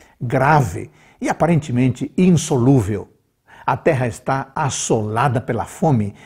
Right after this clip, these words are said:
e a seca severa se instala. A semente não germina e a terra se transforma numa cova de morte em vez de um cenário de vida. Isaac não ficou lamentando.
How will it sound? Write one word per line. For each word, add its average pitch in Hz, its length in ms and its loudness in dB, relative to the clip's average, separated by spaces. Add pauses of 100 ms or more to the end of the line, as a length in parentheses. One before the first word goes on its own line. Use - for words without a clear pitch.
(240)
e 127 160 2
a 117 60 0
seca - 840 -4
severa 151 920 0 (340)
se - 200 0
instala. 90 680 -6 (480)
A 175 100 -2
semente 147 460 2
não 143 180 6
germina 110 680 2 (220)
e 156 100 2
a - 40 -2
terra 156 220 0
se 143 140 -4
transforma 143 500 -2
numa 139 280 2 (200)
cova 143 400 0
de 120 160 -6
morte 123 640 -4 (280)
em 160 160 2
vez 131 240 4
de 127 280 -4 (160)
um 147 140 6
cenário 120 640 -2
de 110 160 -2
vida. 104 460 -6 (1080)
Isaac 147 400 0
não - 140 2
ficou - 220 -4
lamentando. 98 520 -6